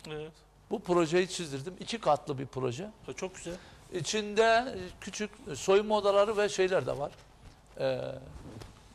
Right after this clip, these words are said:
Speaker 2: duşlukları ve veceleri de var.
Speaker 1: Başkası da isteyecek bir
Speaker 2: Ee,
Speaker 1: şey yok
Speaker 2: dolaplarını
Speaker 1: zaten.
Speaker 2: koyacaklar, malzemelerini koyacaklar. Biz bunu çizdik, gönderdik.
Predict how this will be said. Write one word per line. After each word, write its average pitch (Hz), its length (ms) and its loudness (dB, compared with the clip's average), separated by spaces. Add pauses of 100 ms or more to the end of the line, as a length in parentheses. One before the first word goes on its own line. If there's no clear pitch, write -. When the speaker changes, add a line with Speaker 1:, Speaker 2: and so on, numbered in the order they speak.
(1500)
Speaker 2:
duşlukları 170 680 2
ve 170 200 4
veceleri 160 480 4
de 131 140 -4
var. 156 160 -8
Speaker 1:
Başkası 180 400 -12
da 175 80 -8
isteyecek 160 340 -6
bir 156 60 0
Speaker 2:
Ee, 151 40 2
Speaker 1:
şey 156 80 0
yok 175 120 -2
Speaker 2:
dolaplarını 220 460 8
Speaker 1:
zaten. 220 120 2
Speaker 2:
koyacaklar, 175 520 2
malzemelerini 220 680 6
koyacaklar. 131 500 -4 (800)
Biz 233 200 -4
bunu 233 200 -2
çizdik, 214 640 -4
gönderdik. 185 600 2